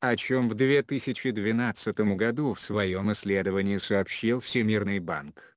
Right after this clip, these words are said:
Это значит, что мусор закапывают на свалках. И такие свалки в России занимают примерно четыре миллиона гектаров. То есть, примерно территорию Швейцарии.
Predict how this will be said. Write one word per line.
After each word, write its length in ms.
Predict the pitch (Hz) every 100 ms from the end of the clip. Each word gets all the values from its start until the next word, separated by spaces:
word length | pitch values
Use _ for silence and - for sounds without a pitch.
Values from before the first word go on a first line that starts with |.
| -
Это 300 | 139 139 123
значит, 520 | 123 92 - - - _ _
что 280 | - 127 120
мусор 420 | 107 101 127 123
закапывают 840 | 104 110 - 98 - 104 113 110
на 120 | 113
свалках. 600 | 107 113 110 101 90 - - -
И 140 | 131
такие 420 | 110 98 113 113
свалки 520 | - 120 113 104 -
в 80 | 107
России 460 | 107 113 - 156 139
занимают 600 | 110 110 107 107 107 110
примерно 480 | - 113 107 101 107
четыре 420 | - 107 123 120
миллиона 540 | 117 104 98 98 107
гектаров. 720 | 110 131 - 85 71 71 - _ _ _ -
То 240 | 107 98
есть, 380 | 95 110 - - _ _
примерно 560 | 123 117 110 107 110
территорию 560 | - 110 104 110 110 110
Швейцарии. 840 | - 120 110 - 90 78 78 78